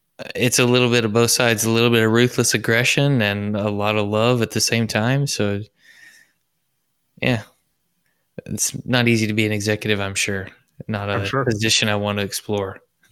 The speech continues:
Speaker 2: <laughs>
Speaker 1: Next on the list is Range, Why Generalists Triumph in a Specialized World by David Epstein. So he starts off by talking about the difference between Tiger Woods and Roger Federer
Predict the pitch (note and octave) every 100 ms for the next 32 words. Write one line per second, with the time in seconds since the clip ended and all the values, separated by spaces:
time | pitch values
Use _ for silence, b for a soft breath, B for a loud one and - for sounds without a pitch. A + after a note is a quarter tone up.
0 | - C3+ C3 B2+ B2+ - - _ B B
1 | B B B B B B B A#2+ D3+ -
2 | D#3+ C3+ A#2 A#2 A2+ - - A#2 A2+ A2
3 | G#2+ G#2+ A2 G#2+ A#2 A2+ G#2+ A#2+ - -
4 | - A2 G#2+ G#2+ A2+ A#2 A#2+ A#2+ A#2 -
5 | - - B2 A#2 A2+ G#2 G#2+ - - A#2
6 | A#2+ A2 G#2 G#2+ G#2+ G#2 G#2 G2+ G#2+ G#2+
7 | F2 G#2 - - G2 F#2 - B B B
8 | B B B B - A#2 A2 B2 C3 -
9 | E3 F#3+ A2+ C3+ - G#2 - A2 A2+ A2+
10 | A2 G2+ G#2+ A#2 G2+ - - G#2 - A2
11 | A2 G#2 G#2 G#2 G2+ G2 G2+ G2+ G2+ G#2
12 | G2+ F#2+